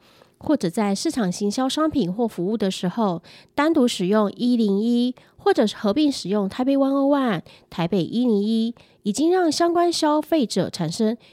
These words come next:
一提到一零一，就会联想到 A 公司的购物中心、观景台观景、举办运动竞赛或服务、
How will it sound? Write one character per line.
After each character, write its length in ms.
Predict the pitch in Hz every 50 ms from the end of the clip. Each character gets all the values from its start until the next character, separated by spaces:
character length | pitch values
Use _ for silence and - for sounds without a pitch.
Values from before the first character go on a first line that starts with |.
| _ _ _
一 100 | - 294
提 260 | 294 294 - - 180 175
到 220 | - 214 185 160
一 160 | - - 214
零 160 | 208 196 180 175
一， 220 | 190 196 202 208 - - - -
就 120 | - 349 359
会 120 | 381 392
联 160 | 320 269 285
想 180 | 277 - 170 175
到 120 | 226 214
A 200 | - - 202 220
公 180 | - 233 220 240
司 140 | 226 - 214
的 100 | 185 160
购 200 | - 269 269 254
物 80 | 247
中 200 | - 247 240 254
心、 440 | 254 - - 254 247 247 247 262 262 - - - _ -
观 200 | - 208 202 220
景 180 | 220 - 170 170
台 240 | - 175 156 165 170
观 260 | - 220 226 247 262
景、 340 | 254 - 220 190 160 139 - _ - - _ _
举 180 | - - 208 208
办 240 | - 311 320 302 311
运 140 | 330 320
动 200 | 302 311 285 262
竞 260 | 240 - 302 285 240 220
赛 340 | 214 - 302 262 220 185
或 200 | 196 - - 254
服 240 | 208 - - - 165
务、 320 | 170 220 233 208 180 156